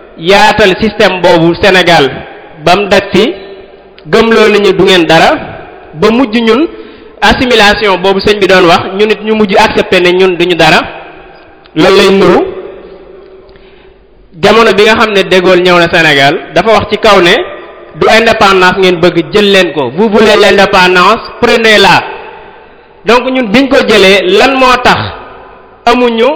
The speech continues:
yeewuteeg bi ñuy tabax Sénégal, ñu basé ko ci xam-xam, basé ko ci suñu culture,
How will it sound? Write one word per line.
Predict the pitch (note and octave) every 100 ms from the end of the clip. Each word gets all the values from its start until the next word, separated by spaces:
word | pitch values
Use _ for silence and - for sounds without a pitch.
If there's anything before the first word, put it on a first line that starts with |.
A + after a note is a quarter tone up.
| E4 F#3
yeewuteeg | F#3+ A#3 A#3 G#3+ G#3 D#3 D#3
bi | A#3+
ñuy | D4 D4
tabax | C4 G#3+ -
Sénégal, | G3+ F3 E3 D#3 A#3 - - - - - - - - - - -
ñu | G#3
basé | F#3+ G#3+ G#3 G3
ko | F#3
ci | G3
xam-xam, | D3+ G3 F#3+ F#3 A#2+ G2+ - - - - - - - - _ _ _
basé | D3 G#3+ A3 A#3+
ko | A3 -
ci | G3+
suñu | A#3 A#3 A3+
culture, | - G#3 - F3